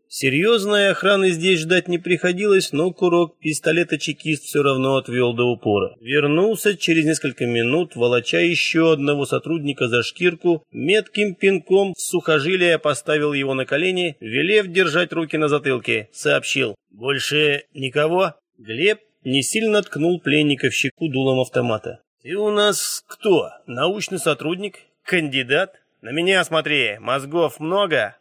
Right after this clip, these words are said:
вот я тебе сейчас их вышибу и проверим, или поможешь нам.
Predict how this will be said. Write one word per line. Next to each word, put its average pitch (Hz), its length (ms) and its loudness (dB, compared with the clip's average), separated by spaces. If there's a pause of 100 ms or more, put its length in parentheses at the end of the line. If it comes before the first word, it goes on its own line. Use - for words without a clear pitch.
вот 180 360 -4
я 180 120 2
тебе 175 240 -4
сейчас 165 400 -2
их 147 100 -6
вышибу 160 440 -4
и 151 60 -2
проверим, 151 580 0 (120)
или 160 200 -4
поможешь 185 500 -2
нам. 160 340 0